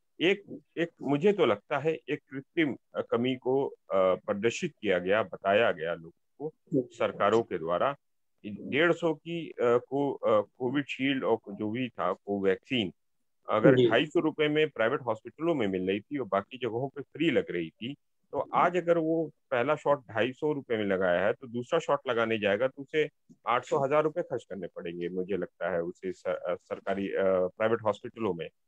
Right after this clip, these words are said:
Speaker 1: और, अ, राज्य सरकारें तो फ्री की बात कर रही हैं, फ्री देंगी, लेकिन राज्य सरकारों को, अ, भी पे करना पड़ेगा तीन सौ रुपए। आज कोविड जब हल्ला हुआ, हम सब लोगों ने हल्ला किया,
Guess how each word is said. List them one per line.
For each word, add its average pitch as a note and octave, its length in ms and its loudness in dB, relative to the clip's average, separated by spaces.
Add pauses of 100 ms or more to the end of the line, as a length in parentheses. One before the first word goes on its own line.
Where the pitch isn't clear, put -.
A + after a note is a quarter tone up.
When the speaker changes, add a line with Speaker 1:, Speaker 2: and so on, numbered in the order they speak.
(400)
Speaker 1:
और, G#2 180 4
अ, G#2+ 180 6
राज्य A#2 240 4
सरकारें B2 460 0
तो C#3 80 -4
फ्री C3+ 240 -6
की C3+ 140 -12
बात G#2 300 0
कर F2 100 -6
रही F2 220 -8
हैं, G#2 80 -6
फ्री A#2 260 -6
देंगी, F#2 320 -6
लेकिन D3 380 -4 (180)
राज्य A2+ 300 0
सरकारों C3 520 0
को, E3+ 400 0 (480)
अ, B2+ 100 0
भी C#3 200 -2
पे C3 200 -2
करना A2+ 240 2
पड़ेगा A2+ 300 2
तीन A#2+ 260 -4
सौ B2+ 120 -2
रुपए। A#2+ 180 0
आज A#2 220 2
कोविड A#2+ 220 -6 (120)
जब B2 140 2
हल्ला B2+ 200 2
हुआ, C3 240 4
हम B2+ 80 0
सब B2+ 200 -4
लोगों C#3+ 140 -2
ने C3 60 -2
हल्ला A2 240 2
किया, E2+ 280 -4